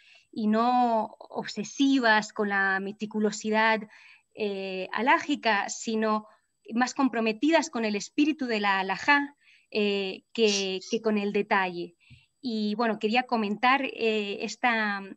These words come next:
esta, eh, respuesta porque me, me parece súper interesante para también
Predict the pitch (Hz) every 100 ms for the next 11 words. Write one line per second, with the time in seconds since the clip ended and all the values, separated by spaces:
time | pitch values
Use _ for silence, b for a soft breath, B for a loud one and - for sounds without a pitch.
0 | - 214 - 226 202 196 190 180 180 -
1 | - - - 196 190 190 190 - 294 277
2 | 247 240 202 - 185 185 _ 196 190 190
3 | 196 185 185 - 214 - 196 220 220 -
4 | 294 269 226 208 196 190 202 190 180 -
5 | 180 180 B B - 190 196 233 240